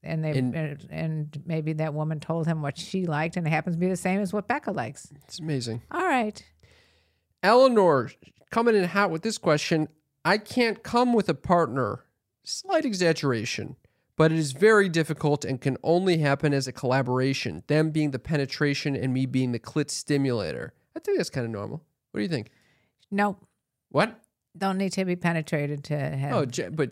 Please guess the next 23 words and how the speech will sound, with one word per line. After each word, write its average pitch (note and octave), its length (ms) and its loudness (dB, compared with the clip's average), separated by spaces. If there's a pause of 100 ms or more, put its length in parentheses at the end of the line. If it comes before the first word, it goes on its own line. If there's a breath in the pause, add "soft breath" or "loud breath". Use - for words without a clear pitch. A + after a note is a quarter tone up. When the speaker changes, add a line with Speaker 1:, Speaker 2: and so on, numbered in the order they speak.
Speaker 2:
oh, A#3 260 -4
that's F3+ 200 -4
interesting. C#3 400 -6
So D3+ 100 -4
you're E3+ 140 0
just C3+ 180 -6
saying B2 300 -4
just A2+ 240 -10
as C3 180 -6
long C#3 160 0
as A#2+ 80 -4
the G#2 60 -10
clit D#3+ 180 0
is C3 100 0
getting B2+ 160 -2
stimulated, C3+ 560 0
you're B2+ 120 -2
good B2+ 140 -2
to B2 60 -2
go. B2 200 0
Speaker 1:
It's F#3+ 200 -2
up G3+ 240 2
to, F3 100 -16